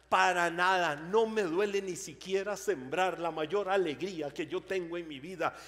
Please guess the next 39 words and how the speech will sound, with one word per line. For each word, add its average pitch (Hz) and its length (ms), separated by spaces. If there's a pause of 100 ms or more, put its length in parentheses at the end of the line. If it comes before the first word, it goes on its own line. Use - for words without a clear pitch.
(100)
es 185 120
sembrar 175 440
en 175 160
el 143 180
reino 170 320
de 151 140
Dios". 143 340 (220)
Y 160 100
me 165 140
decía, 160 340
"¿Sabe 175 400
por 147 380
qué? 170 440 (220)
¿Sabe 190 480
por 147 320
qué? - 500
Porque 151 300
Dios 165 400
es 165 160
un 151 160
Dios 151 300
fiel 139 500 (160)
y 143 80
porque 139 320
Él 175 80
a 165 60
mí 175 140
nunca 175 500
me 139 160
ha 160 80
dejado. 135 520 (160)
Y 160 140
he 208 80
pasado 214 500
aún 208 280
momentos 202 480
de 180 100
grandes 190 420
desiertos 165 720